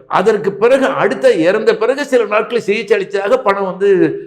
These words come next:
அஹ், பட்டுவாடா பணம் எடுத்திருக்கிறாங்க, பட்டுவாடா பண்ணதாக அந்த அறிக்கையில இருக்கு, சி ஏ ஜி அறிக்கை கண்டம் பண்ணியிருக்காங்க. இதுவரையில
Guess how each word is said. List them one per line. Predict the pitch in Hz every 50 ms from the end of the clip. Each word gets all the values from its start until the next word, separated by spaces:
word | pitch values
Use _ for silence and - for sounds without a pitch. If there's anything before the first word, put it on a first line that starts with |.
| - -
அஹ், | 156 156 151
பட்டுவாடா | - 151 143 170 165 160 151 -
பணம் | 147 156 151
எடுத்திருக்கிறாங்க, | 151 135 120 120 139 131 113 - 117 107 107 113 123 127 123 - -
பட்டுவாடா | 127 127 151 151 147 147 147
பண்ணதாக | 147 120 120 120 117 117 120 139 151 139 123
அந்த | 117 113 110 104
அறிக்கையில | 107 117 - 131 127 117 113
இருக்கு, | 104 101 101 - - - -
சி | 139 143
ஏ | 143 135
ஜி | 127 127
அறிக்கை | 117 120 - 131
கண்டம் | - 113 107 131 127 117 110
பண்ணியிருக்காங்க. | 107 98 - - 98 95 - - _ _ _ _ _ _ _
இதுவரையில | 131 127 120 147 151 147 156 170 190 202 190 190 180 131 104 104 104 98